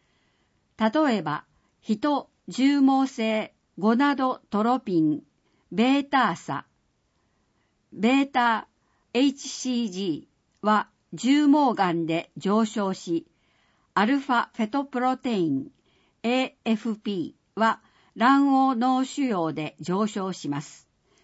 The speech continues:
また、腫瘍の成分として、両者が混在することもあり、その場合は、両方の腫瘍マーカーが上昇します。それに加えて、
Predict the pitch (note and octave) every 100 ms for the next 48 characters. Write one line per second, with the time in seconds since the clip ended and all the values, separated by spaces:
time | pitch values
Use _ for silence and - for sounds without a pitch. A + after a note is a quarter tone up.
0 | _ _ _ _ G3 G#3 G#3+ A3 A3+ _
1 | - A#3 A#3+ C#4+ D4+ C#4+ D4 D4+ C#4 G3+
2 | F3+ E3+ E3 D#3 - D3+ D3+ _ _ _
3 | _ A3 D4 C#4+ C4 F3+ F3 E3+ A3 C4
4 | C4 C#4 C4+ - A#3 A#3 A#3+ A#3 B3+ D#3+
5 | C#3 C#3 C3+ - _ _ _ _ _ -
6 | A3+ B3+ C4 A3 A3+ A3+ G#3+ G#3 G#3 -
7 | _ _ _ F#3+ C4+ D4 C#4+ D4+ D4 E3+
8 | F3 - - - A3 C4+ C#4 C4+ C4 G#3
9 | F3+ D#3 D3 C#3+ - - F#3+ G#3 G#3+ G3+
10 | F#3 - C#3+ D3+ - - _ _ _ _
11 | _ _ _ _ _ _ - A3+ A#3+ C#4
12 | C#4 C#4 A3+ A#3+ A#3+ A#3 A3 G#3+